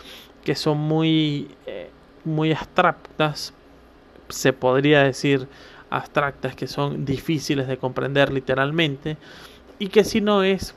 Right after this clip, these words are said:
porque alguien más nos está guiando para conocerla, entre comillas, para descifrarla, pues no le encontraríamos ningún tipo de sentido. Es decir,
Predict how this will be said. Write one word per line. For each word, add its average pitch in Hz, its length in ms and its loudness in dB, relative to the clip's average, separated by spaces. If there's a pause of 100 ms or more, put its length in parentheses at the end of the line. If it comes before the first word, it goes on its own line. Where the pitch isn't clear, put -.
porque 147 600 2
alguien 147 420 2
más 151 480 0 (320)
nos 139 560 -4
está 151 320 -6
guiando 151 680 0 (480)
para 127 260 0
conocerla, 139 680 2
entre 135 240 -4
comillas, 143 460 0
para 139 220 2
descifrarla, 156 680 -2
pues 147 320 -4 (380)
no 160 180 6
le 156 120 2
encontraríamos 156 760 0
ningún 143 460 -4
tipo 139 320 -4
de 135 80 -2
sentido. 131 580 -6
Es 135 120 -6
decir, 143 360 0